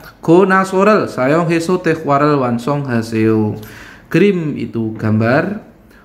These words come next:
buku ya dari kata Buddha artinya melihat. Go di sini dan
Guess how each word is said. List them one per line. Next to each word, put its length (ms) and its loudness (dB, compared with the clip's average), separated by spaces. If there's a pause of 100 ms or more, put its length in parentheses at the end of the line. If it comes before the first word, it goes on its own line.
buku 720 4
ya 160 0
dari 160 0
kata 240 -2
Buddha 480 -2
artinya 320 -2
melihat. 320 -4 (400)
Go 160 4
di 140 -2
sini 220 -2
dan 840 0